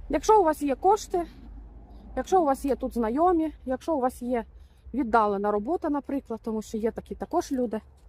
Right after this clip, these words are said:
ви можете спробувати приїхати сюди, е, зняти в оренду житло і тому подібне. Вартість житла в Ірландії. Ви знаєте, якщо брати по продуктах,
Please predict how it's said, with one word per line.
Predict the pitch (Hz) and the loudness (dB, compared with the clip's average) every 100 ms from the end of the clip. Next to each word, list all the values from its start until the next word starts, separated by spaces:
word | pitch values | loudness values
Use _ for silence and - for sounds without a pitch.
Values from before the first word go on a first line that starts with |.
| _ _ _ - _ - - - | _ _ _ -20 _ -20 -20 -4
ви | 269 466 | 2 6
можете | 311 311 294 | 4 2 -4
спробувати | - 262 226 220 208 214 196 - - - - - - - _ _ _ _ | -4 -2 0 0 -2 -4 -10 -16 -20 -20 -20 -20 -20 -20 _ _ _ _
приїхати | 277 294 277 247 233 | 0 2 2 -2 -4
сюди, | - 233 311 453 - _ - - _ _ 196 | -4 -2 0 0 -2 _ -20 -20 _ _ -12
е, | 202 202 | -10 -6
зняти | 240 247 226 | -2 -2 0
в | 214 | 0
оренду | 220 214 190 | 0 0 -2
житло | 208 254 320 392 - - - - - - - - | -4 0 2 2 -4 -20 -20 -20 -20 -20 -20 -10
і | 254 277 285 - | -4 0 0 0
тому | 233 | -4
подібне. | 220 220 175 175 180 180 - - - - - | -2 -4 -6 -8 -8 -10 -14 -18 -18 -20 -14
Вартість | 220 277 359 - 277 | -2 2 2 0 -4
житла | 277 294 294 | -4 0 0
в | |
Ірландії. | 277 247 233 240 220 220 | 0 -2 -2 -4 -6 -6
Ви | 240 | -2
знаєте, | 294 381 381 294 | 2 4 4 2
якщо | 285 339 | -2 -2
брати | 320 311 320 | 2 2 0
по | 311 | -4
продуктах, | 302 311 453 - 233 - | -4 2 2 2 -2 -2